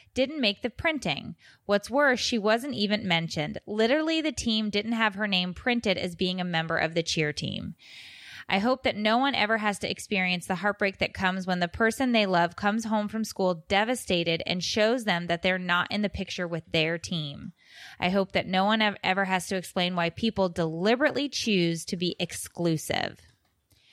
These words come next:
She points out that the second had multiple, the sc-, she points out that the school had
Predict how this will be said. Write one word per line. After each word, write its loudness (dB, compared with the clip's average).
She -4
points 0
out 2
that -2
the -4
second 0
had 0
multiple, 2
the 0
sc-, -6
she 0
points 2
out 2
that -8
the -6
school 0
had -2